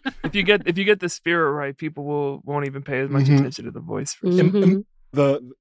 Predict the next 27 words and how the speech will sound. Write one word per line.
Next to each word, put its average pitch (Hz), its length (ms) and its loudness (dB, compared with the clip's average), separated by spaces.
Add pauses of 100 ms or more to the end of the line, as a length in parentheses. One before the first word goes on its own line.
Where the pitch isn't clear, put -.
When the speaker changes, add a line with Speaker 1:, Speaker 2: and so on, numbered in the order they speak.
Speaker 2:
embodiment, 135 560 0
if 117 140 -8
you, 127 120 2
if 127 120 -8
you 143 80 4
can, 131 160 -4
like, 120 200 -6
live 147 220 4
in 151 80 0
someone's 143 320 2
body 156 380 2
and 131 120 2
then 127 120 2
their 113 100 -2
cadence 123 560 2
can, 123 240 0
Speaker 3:
Mm-hmm. 175 380 4
Speaker 2:
can, 180 560 -4
like, 117 260 -14
uh, 107 320 -12
approximate 123 760 -2 (320)
vocal 110 380 2
tones 101 400 -4
sometimes. 95 680 -10 (400)
Yeah, 104 180 -2
yeah. 98 240 -6 (520)
So 185 380 2